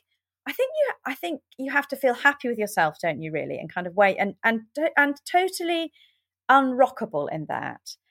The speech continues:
and know that what you're doing and what you're delivering is good, you know, a-, and, and, um,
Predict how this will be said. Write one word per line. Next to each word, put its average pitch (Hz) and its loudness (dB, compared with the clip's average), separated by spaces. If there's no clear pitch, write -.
and 233 2
know 277 8
that 247 0
what 226 -2
you're 269 4
doing 160 0
and 175 -10
what 202 4
you're 220 0
delivering 185 -8
is 160 -10
good, 117 -2
you 175 -6
know, 135 -4
a-, 196 0
and, 208 0
and, 226 -2
um, 233 2